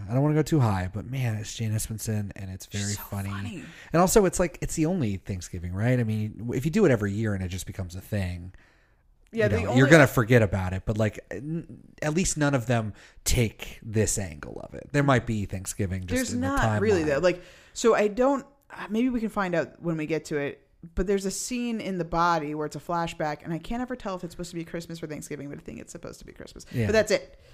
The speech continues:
Speaker 2: So there's never, like, an episode dedicated
Speaker 1: Well,
Speaker 2: to it
Speaker 1: Christmas
Speaker 2: again.
Speaker 1: is usually, like, the de facto one that you do your, your fun family memories
Speaker 2: Right.
Speaker 1: with.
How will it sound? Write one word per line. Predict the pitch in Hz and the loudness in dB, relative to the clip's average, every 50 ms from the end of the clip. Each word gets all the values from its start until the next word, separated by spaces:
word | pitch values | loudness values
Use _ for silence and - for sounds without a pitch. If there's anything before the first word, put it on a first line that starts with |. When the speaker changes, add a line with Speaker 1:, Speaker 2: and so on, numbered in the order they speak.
| - - - - | -20 -20 -20 -20
Speaker 2:
So | - - - 175 | -10 -2 0 0
there's | 165 165 165 170 | 2 2 0 0
never, | 175 160 156 147 139 120 87 110 | -2 -2 -2 0 -2 0 0 -2
like, | 131 139 | -2 -2
an | 151 | -4
episode | 151 - - - 147 | -6 -8 -8 -8 -8
dedicated | - - - 175 | -8 -4 0 0
Speaker 1:
Well, | 185 180 | 0 2
Speaker 2:
to | |
it | - | 4
Speaker 1:
Christmas | - 220 - - 175 | 2 2 2 2 0
Speaker 2:
again. | 131 131 | 0 0
Speaker 1:
is | 123 113 | 2 2
usually, | 123 113 101 110 104 98 | 2 2 2 2 0 0
like, | 95 92 90 - - | 0 0 -2 -4 -4
the | 101 87 | -4 -2
de | 98 95 90 | -2 -2 -2
facto | - 92 90 85 - 90 87 | -2 -4 -4 -4 -4 -6 -6
one | 85 85 85 85 | -6 -6 -8 -8
that | 82 85 - | -8 -8 -8
you | 87 92 85 | -8 -8 -6
do | 90 | -6
your, | 87 87 85 85 87 87 92 - | -6 -4 -4 -6 -6 -8 -8 -8
your | - 92 | -8 -10
fun | 90 - - - 92 85 87 90 90 | -10 -10 -10 -10 -8 -8 -10 -12 -12
family | - - 95 92 90 87 85 | -8 -6 -6 -4 -4 -4 -4
memories | 85 95 90 85 87 87 110 92 87 87 92 | -4 -4 -4 -4 -4 -6 -6 -6 -6 -6 -6
Speaker 2:
Right. | 92 92 | -6 -6
Speaker 1:
with. | - | -6